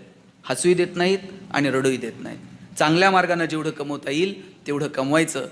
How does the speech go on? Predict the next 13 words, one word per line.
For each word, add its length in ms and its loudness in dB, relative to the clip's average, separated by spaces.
आणि 160 -4
त्याचा 260 -4
आनंद 320 -2
घ्यायचा. 360 -8
परिस्थिती 440 0
बेताची 420 4
असेल, 340 0
रडत 300 0
बसायचं 420 -4
नाही, 160 -16
मोठं 300 2
व्हायचं, 400 4
पण 120 -12